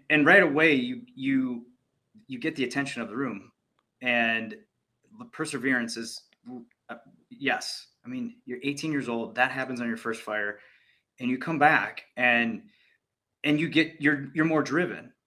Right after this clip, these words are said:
I mean, obviously from there, you just continually educated yourself and applied yourself. So let's dig in.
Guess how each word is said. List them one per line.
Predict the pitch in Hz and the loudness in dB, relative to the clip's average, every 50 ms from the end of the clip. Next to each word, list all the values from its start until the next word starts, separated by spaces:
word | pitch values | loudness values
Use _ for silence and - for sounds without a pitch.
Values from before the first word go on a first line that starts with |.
| _ _ _ | _ _ _
I | - | -2
mean, | 139 139 127 131 131 | -2 0 0 0 2
obviously | 139 139 151 170 156 - - 147 | 4 4 4 4 2 0 -2 -4
from | 139 - 131 127 | -4 -2 0 2
there, | 131 143 147 131 123 | 4 4 4 4 4
you | 120 123 131 | 2 -2 -6
just | 123 127 120 - | -8 -8 -6 -4
continually | - 131 123 - 135 139 127 120 120 117 110 95 - _ _ _ _ _ _ _ - | -4 -4 -4 -2 -2 -2 -2 0 -2 -4 -4 -6 -10 _ _ _ _ _ _ _ -6
educated | 131 127 117 117 - 127 113 110 110 | -6 -4 -6 -4 -4 -2 -2 -2 -4
yourself | 110 107 - - 104 104 104 107 - - | -6 -8 -6 -4 -2 -2 -2 -4 -6 -10
and | - 113 | -10 -10
applied | 110 - - 110 110 117 127 | -10 -8 -4 -2 0 0 0
yourself. | 117 113 - - 104 98 98 - - | -2 -6 -8 -6 -6 -6 -6 -8 -6
So | - 147 139 135 - - - - - _ - - _ - | -2 -2 -2 -2 -2 -6 -12 -20 -20 _ -20 -10 _ -2
let's | 165 165 - | -2 -2 0
dig | - 185 180 185 | -2 -2 0 0
in. | 208 190 | 0 -2